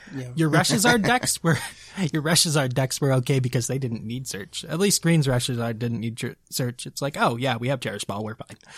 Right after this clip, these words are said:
Speaker 2: <laughs> Um,
Speaker 1: Yep.
Speaker 2: it's like, "What do we start? Reshazard,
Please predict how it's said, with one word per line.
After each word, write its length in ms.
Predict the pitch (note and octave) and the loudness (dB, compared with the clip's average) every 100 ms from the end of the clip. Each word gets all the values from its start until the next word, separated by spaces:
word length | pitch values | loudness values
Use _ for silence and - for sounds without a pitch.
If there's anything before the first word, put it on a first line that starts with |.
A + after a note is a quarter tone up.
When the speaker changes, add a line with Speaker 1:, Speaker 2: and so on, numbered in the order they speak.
| - C3 | -16 -4
Speaker 2:
<laughs> 200 | D#3 - G#3+ - | -2 2 0 0
Um, 140 | A3+ - | -2 -2
Speaker 1:
Yep. 300 | - G#2 C3 - - - - - - - - - _ - - | -4 -4 -4 -8 -20 -10 -6 -6 -8 -16 -18 -20 _ -20 -20
Speaker 2:
it's 140 | C3 D3 | -12 -10
like, 180 | B2 D3+ | -8 -2
"What 140 | D3+ | 2
do 60 | F#3 | 4
we 100 | F#3+ | 4
start? 360 | G3+ F#3+ - | 2 2 0
Reshazard, 600 | D#3 D#3 E3+ E3+ E3+ D#3 | -2 0 2 4 4 2